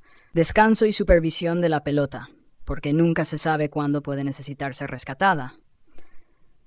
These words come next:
Me contaron que fueron al Museo de Judíos en Riga,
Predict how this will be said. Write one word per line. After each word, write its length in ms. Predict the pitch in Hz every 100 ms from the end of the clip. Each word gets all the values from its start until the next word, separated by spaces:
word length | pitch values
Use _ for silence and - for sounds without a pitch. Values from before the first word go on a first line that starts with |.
| - -
Me 120 | 175
contaron 440 | 165 170 214 247 269
que 120 | 185
fueron 480 | - 190 196 202 196
al 180 | 165
Museo 460 | 165 156 - 226 247
de 80 | 226
Judíos 460 | - 175 196 190
en 180 | 165 147
Riga, 440 | 165 180 131 139